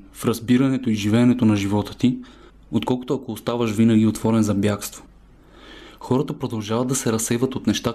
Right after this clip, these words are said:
които всъщност не искат, защото се отказват от неща, които наистина искат. Ако ти се отдадеш напълно, въпреки всичко, няма какво да те разсее от целта. Просто не съществува нищо извън полето на целта.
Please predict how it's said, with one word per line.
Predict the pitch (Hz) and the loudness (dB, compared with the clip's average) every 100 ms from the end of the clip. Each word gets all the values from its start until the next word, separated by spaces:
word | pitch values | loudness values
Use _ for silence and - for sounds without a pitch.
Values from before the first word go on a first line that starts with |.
| - | -4
които | 120 - 120 - - - - - _ - | -4 -2 -4 -8 -20 -20 -20 -20 _ -18
всъщност | - - 127 139 - | -6 -4 0 0 2
не | 117 113 | 4 6
искат, | 110 147 - 104 - - | 6 4 0 -6 -6 -10
защото | 101 107 - 131 127 | -4 -4 -2 -4 -2
се | - - | -4 -4
отказват | - 107 - 120 135 127 104 | -4 -6 -6 -6 -4 -4 -6
от | - | -4
неща, | 104 - 131 127 | -2 -2 -4 0
които | 127 - 127 - | 0 0 -2 0
наистина | 107 113 120 - 113 | 2 2 2 2 2
искат. | 110 - - - - - - - - - - | 2 0 -10 -16 -20 -20 -20 -20 -20 -20 -14
Ако | - - | -12 -4
ти | 120 | -2
се | 143 | 2
отдадеш | 139 127 135 135 | 2 2 0 0
напълно, | 117 - 113 107 101 | -2 0 0 0 -2
въпреки | 113 - - | -4 -4 -6
всичко, | - - 98 - - - - - - - | -8 -6 -6 -6 -12 -14 -20 -20 -8 0
няма | 107 131 | 2 2
какво | 156 160 160 | -2 -4 -2
да | 151 | 0
те | 147 | 0
разсее | 127 117 120 | 0 0 -2
от | 107 - | -2 -4
целта. | 95 - - - - - - - | -6 -6 -12 -14 -20 -20 -20 -10
Просто | - 131 160 | -6 -2 2
не | 127 | 2
съществува | - 98 - - 139 | 2 -4 -4 2 4
нищо | 131 123 - | 4 2 2
извън | 143 123 131 | 0 2 0
полето | - 143 147 147 | 0 0 2 0
на | 113 | 0
целта. | 101 85 - | -2 -8 -10